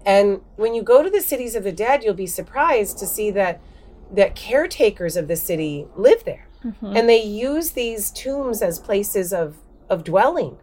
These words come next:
Speaker 2: Mm-hmm.
Speaker 1: That there's, like, eh, post offices and shops and
Speaker 2: It's, it's alive,
Speaker 1: it's
Speaker 2: actually.
Speaker 1: fishery
Speaker 2: <laughs> Yeah.
Speaker 1: places. I mean, it's amazing. And there's also craft installations.
Speaker 2: Mm-hmm.
Speaker 1: So,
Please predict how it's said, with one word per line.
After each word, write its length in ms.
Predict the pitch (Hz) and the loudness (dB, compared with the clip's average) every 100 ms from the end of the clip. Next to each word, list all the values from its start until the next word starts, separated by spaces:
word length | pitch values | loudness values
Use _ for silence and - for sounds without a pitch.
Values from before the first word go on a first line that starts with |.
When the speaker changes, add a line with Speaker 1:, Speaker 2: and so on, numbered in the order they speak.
| - | -12
Speaker 2:
Mm-hmm. 260 | 220 196 190 | -10 -6 -2
Speaker 1:
That 160 | 196 | 2
there's, 340 | 214 214 202 - - - | 4 4 4 -4 -16 0
like, 360 | 202 170 - - _ _ - - | 2 2 -6 -20 _ _ -20 -10
eh, 140 | 202 202 190 196 - | -2 -2 -4 -10 -8
post 340 | - 440 453 | 4 6 6
offices 560 | 214 196 - 170 180 160 | 4 2 -2 -2 -2 -2
and 140 | 160 | -4
shops 600 | - - 415 415 - - - | -2 4 4 4 -2 -6 2
and 160 | 196 | 4
Speaker 2:
It's, 100 | 190 | 4
it's 200 | 180 226 | 2 2
alive, 400 | 233 202 226 180 196 | 6 6 6 4 2
Speaker 1:
it's 260 | 226 233 | 2 4
Speaker 2:
actually. 160 | 208 208 | 6 6
Speaker 1:
fishery 240 | 269 285 302 | 6 4 4
Speaker 2:
<laughs> 20 | |
Yeah. 60 | |
Speaker 1:
places. 580 | 466 214 220 220 175 277 | 4 2 4 4 4 2
I 80 | 214 | 2
mean, 180 | 214 220 | 2 2
it's 160 | 214 240 | 0 0
amazing. 440 | 233 302 - 214 | 0 0 0 0
And 140 | 208 226 | 0 -2
there's 160 | 220 | -2
also 680 | 220 247 392 - 220 202 202 - _ _ | 0 0 0 0 2 2 0 -14 _ _
craft 440 | - 494 294 - - | -2 4 4 4 -2
installations. 840 | 196 - 156 135 139 226 - 214 | -4 -2 -4 -4 -4 -8 -8 -10
Speaker 2:
Mm-hmm. 100 | 220 240 _ _ | -12 -16 _ _
Speaker 1:
So, 580 | - 247 220 202 196 | 0 4 6 6 2